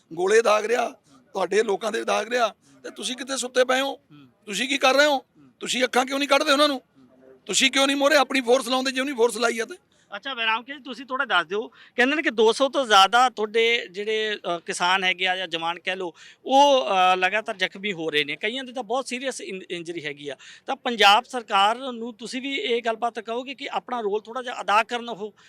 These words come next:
Speaker 2: ਉਹ ਵੀ, ਕਿਉਂਕਿ ਉਹ ਵੋਟਰ ਵੀ ਹੋ ਸਕਦੇ, ਹੋ ਸਕਦਾ ਦੋ ਸੌ ਬੰਦਿਆਂ ਚੋਂ ਸੌ ਡੇਢ ਸੌ ਬੰਦਿਆਂ ਨੂੰ ਤਾਂ ਵੋਟ ਵੀ ਪਾਈ ਹੋਵੇ ਉਹਨਾਂ ਨੂੰ, ਤਾਂ ਕੀ ਉਹਨਾਂ ਲਈ, ਉਹਨਾਂ ਦਾ ਕੋਈ ਫਰਜ਼ ਨਹੀਂ ਬਣਦਾ ਉਹਨਾਂ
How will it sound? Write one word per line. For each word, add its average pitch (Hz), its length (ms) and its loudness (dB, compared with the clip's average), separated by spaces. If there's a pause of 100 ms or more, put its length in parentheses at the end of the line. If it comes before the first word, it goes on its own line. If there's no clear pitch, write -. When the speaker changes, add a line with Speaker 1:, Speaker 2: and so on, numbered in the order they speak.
(140)
Speaker 2:
ਉਹ 226 120 -4
ਵੀ, 262 80 -10
ਕਿਉਂਕਿ 233 260 -4
ਉਹ 220 320 -10
ਵੋਟਰ 208 300 -4
ਵੀ 294 80 -4
ਹੋ 240 140 -2
ਸਕਦੇ, 220 260 -6
ਹੋ 208 140 -8
ਸਕਦਾ 240 280 -12
ਦੋ 214 180 -8
ਸੌ 220 120 -14
ਬੰਦਿਆਂ 220 300 -12
ਚੋਂ 220 140 -16
ਸੌ 185 200 -8
ਡੇਢ 226 200 -10
ਸੌ 220 120 -16
ਬੰਦਿਆਂ 196 220 -14
ਨੂੰ 214 100 -18
ਤਾਂ 226 80 -8
ਵੋਟ 208 200 -10
ਵੀ 262 80 -16
ਪਾਈ 214 260 -8
ਹੋਵੇ 196 160 -10
ਉਹਨਾਂ 214 200 -12
ਨੂੰ, 190 120 -16 (340)
ਤਾਂ 233 100 -4
ਕੀ 262 120 -6
ਉਹਨਾਂ 285 380 0
ਲਈ, 277 140 0
ਉਹਨਾਂ 277 220 -4
ਦਾ 262 80 -2
ਕੋਈ 277 180 -6
ਫਰਜ਼ 254 280 -2
ਨਹੀਂ 277 120 -6
ਬਣਦਾ 240 260 -4
ਉਹਨਾਂ 254 400 -4